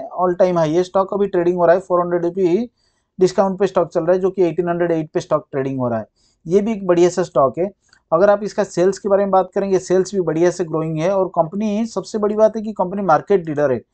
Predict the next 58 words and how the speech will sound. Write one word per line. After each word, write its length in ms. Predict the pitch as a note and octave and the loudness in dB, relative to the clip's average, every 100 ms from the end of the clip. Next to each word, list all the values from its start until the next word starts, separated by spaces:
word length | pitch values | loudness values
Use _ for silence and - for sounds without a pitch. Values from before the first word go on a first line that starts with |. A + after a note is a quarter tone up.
| _ _ _ | _ _ _
अगर 140 | E3 F#3+ | 0 2
आप 160 | G3 | 2
इसका 220 | G3 - G3+ | -2 0 0
ट्रैक 360 | - D#3+ F#3 | 2 2 2
रिकॉर्ड 280 | F#3+ F3 G3 | -2 -2 -2
भी 60 | F#3+ | 0
चेक 220 | G3 F#3+ | -2 -2
करेंगे, 320 | G3+ F#3+ F3 | -2 0 2
एक 140 | G3 F#3 | 2 4
लॉन्ग 200 | E3 D#3 | 2 2
टर्म 180 | F#3+ F#3+ | -2 0
का 100 | F#3+ | 0
बढ़िया 280 | D3 D#3+ F3+ | 0 2 2
सा 260 | F#3+ F3+ F3+ | 4 4 4
चार्ट 220 | F3+ E3 | 2 0
पैटर्न 300 | D3+ C3+ B2 | 0 -2 -4
है, 80 | A2+ _ _ _ _ - | -6 _ _ _ _ -12
ठीक 160 | F#3+ | -10
है। 80 | F3 - _ _ - | -12 -16 _ _ 0
तो 40 | |
ये 200 | F3 G3+ | 4 6
भी 340 | G3+ G#3+ G#3 A3+ | 4 0 -2 -2
अपने 280 | F#3 F#3+ F#3+ | -4 -4 -2
को 300 | G3+ G3 G#3+ - | 2 2 2 0
पोर्टफोलियो 360 | F3+ - F#3 | 0 2 0
में 60 | F#3 | 2
लेना 240 | E3+ E3 | 0 0
चाहिए। 220 | E3 F3+ F#3+ | 0 2 2
अगर 140 | F#3+ | 2
आप 140 | F3+ D3+ | 0 0
दस 220 | D#3+ - | 0 2
साल 140 | F3 F3 | 0 2
का 120 | F#3 | 4
भी 240 | F3+ E3+ F3+ | 4 4 2
रिटर्न 240 | D#3+ E3+ | 0 0
आप 140 | E3+ | 0
चेक 220 | E3 E3+ - | 0 -6 -2
करेंगे, 280 | E3+ D#3 E3+ | -2 0 -2
एटीन 300 | D#3+ F#3+ F#3+ | 0 -4 -2
परसेंट 300 | F#3+ F#3 F3+ | -6 -2 -4
सीएजीआर 420 | E3+ E3+ D#3+ D#3 | -2 -2 0 0
रिटर्न 240 | C3+ C#3+ | -2 -4
दे 120 | C3+ | 2
रहा 100 | C3 | 4
है, 80 | D#3 - _ _ _ - | 2 -2 _ _ _ 0
पाँच 200 | F3+ G3 | 0 2
साल 200 | G#3+ G3+ | 0 0
में 160 | G3+ G#3 | -2 -2
यहाँ 160 | G3 | -2
पे 100 | G3+ | 0
अट्ठाईस 320 | F3 - F#3+ F#3 | 0 2 0 0
परसेंट 300 | F3 F3+ E3+ | -4 -2 -4
का 180 | D#3+ E3+ | -2 -4
सीएजीआर 320 | D#3+ D3 C#3 | -4 -4 -2
रिटर्न 260 | C3 C3 | -2 -2
दे 100 | B2 | -2
रहा 100 | A2+ | -2
है। 80 | G#2+ | -6